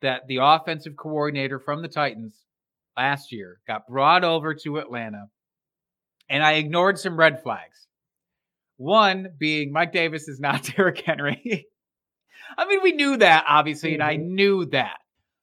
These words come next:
Speaker 1: But I, th-, I did not account for how bad this offense was gonna look overall.
Speaker 2: Oh.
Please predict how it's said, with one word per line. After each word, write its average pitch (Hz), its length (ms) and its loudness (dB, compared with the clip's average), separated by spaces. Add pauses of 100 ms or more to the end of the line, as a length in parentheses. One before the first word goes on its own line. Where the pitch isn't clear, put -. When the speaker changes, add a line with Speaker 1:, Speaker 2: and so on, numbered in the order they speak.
(280)
Speaker 1:
But 180 320 0 (240)
I, 175 240 -10
th-, 180 200 0
I 185 120 4
did 185 180 -2
not 170 200 2
account 160 400 -4
for 135 100 -8
how 156 220 0
bad 127 280 -2
this 117 160 -12
offense 117 420 -6
was 110 120 -18
gonna 117 160 -12
look 110 260 -12
overall. 110 520 -8
Speaker 2:
Oh. 120 200 -4